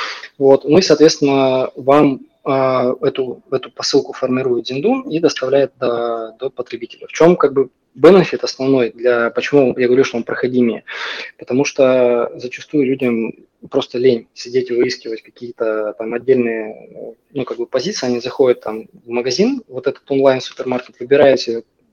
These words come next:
разных ка-, из разных категорий, из разных продуктов, из разных там брендов вот эту корзину, с-,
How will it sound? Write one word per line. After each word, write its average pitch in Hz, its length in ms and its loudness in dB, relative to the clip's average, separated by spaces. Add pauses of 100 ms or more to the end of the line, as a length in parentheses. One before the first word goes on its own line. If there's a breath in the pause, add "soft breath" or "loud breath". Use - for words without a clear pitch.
разных 127 340 4
ка-, 123 120 -8
из 117 140 -6
разных 151 320 2
категорий, 117 480 -4
из 117 60 -8
разных 135 300 -2
продуктов, - 520 -12
из 117 80 -10
разных 127 380 0
там 107 220 -10 (140)
брендов 127 400 4 (840 loud breath)
вот - 120 -2
эту 131 140 -4
корзину, 196 440 2
с-, - 120 -14